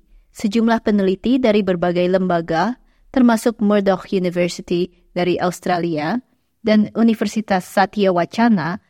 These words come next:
serta Rujak Center for Urban Studies dari Indonesia, turut ke lapangan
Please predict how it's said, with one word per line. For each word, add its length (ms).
serta 480
Rujak 400
Center 480
for 240
Urban 320
Studies 560
dari 240
Indonesia, 800
turut 320
ke 80
lapangan 640